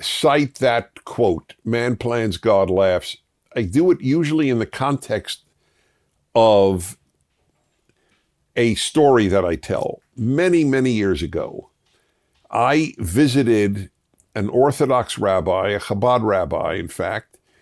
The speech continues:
in Los Angeles, who, and he was about twenty-nine or thirty years old. He already had a few children, maybe five, 'cause Chabad rabbis have many children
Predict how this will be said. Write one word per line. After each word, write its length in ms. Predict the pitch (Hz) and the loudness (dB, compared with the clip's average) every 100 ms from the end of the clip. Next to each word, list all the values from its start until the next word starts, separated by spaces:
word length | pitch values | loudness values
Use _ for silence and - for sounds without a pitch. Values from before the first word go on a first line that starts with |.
| _ | _
in 160 | - 139 | -4 0
Los 300 | 139 139 - | 2 0 -2
Angeles, 760 | 113 87 76 80 - - - - _ _ _ _ _ _ _ _ _ _ _ _ - - | -4 -4 -6 -6 -6 -8 -16 -20 _ _ _ _ _ _ _ _ _ _ _ _ -20 -2
who, 340 | 156 147 143 | 2 2 2
and 180 | 127 123 | -2 -2
he 100 | 123 | 0
was 180 | 127 117 | 0 0
about 400 | 107 127 117 - | 0 0 -2 -4
twenty-nine 580 | - 156 165 156 135 127 | -6 -2 -2 0 -2 -2
or 80 | 107 | -4
thirty 360 | - 123 120 | -2 0 0
years 280 | 120 113 95 | 0 0 0
old. 380 | 98 92 90 92 _ _ _ _ _ | 0 0 0 -4 _ _ _ _ _
He 180 | 123 127 | -2 2
already 320 | 135 143 139 | 2 2 2
had 160 | 123 | 0
a 60 | 107 | 0
few 280 | - 131 139 | -2 -2 -2
children, 640 | - 123 101 78 92 107 - _ _ _ _ _ _ | 0 0 0 -2 -8 -10 -16 _ _ _ _ _ _
maybe 280 | - 110 101 | -6 -4 -4
five, 640 | 90 - 87 90 120 101 - _ _ _ _ _ _ - - | -6 -6 -4 -2 -2 -4 -10 _ _ _ _ _ _ -20 -12
'cause 280 | - 82 85 _ _ _ _ _ _ | -8 -6 -8 _ _ _ _ _ _
Chabad 440 | - 95 80 85 | -8 -6 -4 -4
rabbis 560 | 85 90 98 - - - | -4 -4 -6 -8 -8 -8
have 160 | 104 - _ | -8 -10 _
many 280 | - 101 104 | -6 -4 -4
children 640 | 90 113 87 95 67 69 | -4 -4 -2 -4 -6 -6